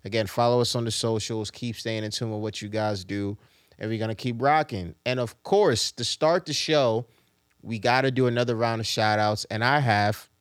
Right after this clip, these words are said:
excuse me, to shout out the Stay Busy Podcast, Nick, Armand, and Kieran, for putting me on to this concept, uh, because of the fact that, again, they did it when I was on the show, and I'm a listener of their podcast, and I'm like, "Yo, this is dope."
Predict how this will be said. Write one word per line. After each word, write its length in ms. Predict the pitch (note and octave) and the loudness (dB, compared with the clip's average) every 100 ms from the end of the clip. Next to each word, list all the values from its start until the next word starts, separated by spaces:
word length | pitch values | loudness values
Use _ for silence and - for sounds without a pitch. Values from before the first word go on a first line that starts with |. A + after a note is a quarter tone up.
| _ _ _ _ - | _ _ _ _ -12
excuse 300 | - D#3 D3+ | -6 0 0
me, 100 | C3 | 0
to 60 | G#2+ | -2
shout 340 | - C3 B2 | 2 2 4
out 260 | A2+ G#2+ G#2 - _ | 4 2 -2 -18 _
the 60 | A2+ | -4
Stay 260 | - C3 | 2 2
Busy 220 | B2+ A#2+ | 2 0
Podcast, 840 | A#2 B2+ A#2+ A2+ - G#2 F#2+ F2 A2 | 2 4 4 4 4 2 2 -2 -4
Nick, 320 | A2+ A#2 - | 0 -2 -2
Armand, 520 | G2+ A2 A2+ A2+ A2 G2+ | -2 -2 -2 -2 -4 -4
and 100 | F#2 | -6
Kieran, 440 | B2 A2+ A2 A2 - _ _ | -4 -4 -4 -6 -12 _ _
for 120 | - | -16
putting 300 | F#2 C3+ A#2+ | -4 -4 -2
me 120 | A#2 | -2
on 180 | A2+ A2 | 0 -2
to 100 | G2+ | -2
this 140 | A2+ G#2 | -2 -4
concept, 720 | - A2+ A2 - A2+ G#2+ - _ _ _ _ - | -2 -2 -2 0 2 0 -4 _ _ _ _ -4
uh, 240 | G#2 G2+ | 0 0
because 380 | F#2 G2 D#3 C#3 | -2 -2 2 2
of 60 | B2 | 0
the 60 | |
fact 320 | G#2+ B2 A2 - | -2 0 0 0
that, 140 | G#2+ | -4
again, 340 | G2 G2+ A#2 G2 | -2 -2 -2 -2
they 100 | A2 | -2
did 200 | G#2 A2 | -2 -2
it 60 | |
when 160 | G#2+ F#2+ | -2 0
I 140 | G2+ A#2 | 0 0
was 140 | G#2+ | -2
on 80 | G2 | -6
the 40 | F#2+ | -6
show, 340 | - G2+ F#2 | -2 -2 -2
and 140 | E2 | -2
I'm 120 | G#2 A#2 | -4 -4
a 40 | |
listener 360 | G#2+ G#2+ G#2+ F#2+ | -4 -4 -6 -8
of 140 | F2 | -8
their 200 | G2+ G#2+ | -6 -6
podcast, 580 | G2+ F#2 D#2+ - G#2 G2 | -6 -8 -8 -8 -8 -8
and 80 | B2+ | -10
I'm 60 | |
like, 180 | C3+ B2+ | -10 -10
"Yo, 220 | E3 E3 | -8 -8
this 220 | - B3+ C4+ | -8 -10 -12
is 140 | B3+ | -14
dope." 460 | - - F#3+ - | -12 -6 -6 -8